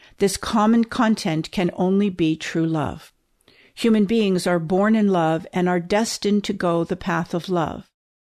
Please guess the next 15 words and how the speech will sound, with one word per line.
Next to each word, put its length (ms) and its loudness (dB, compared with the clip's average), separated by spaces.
People 320 2
even 260 4
die 280 2
for 180 -4
love. 460 -6
This 160 4
shows 460 2
that 160 0
love 220 2
is 160 0
more 300 2
valuable 580 0
than 220 0
life 300 -2
itself. 640 -8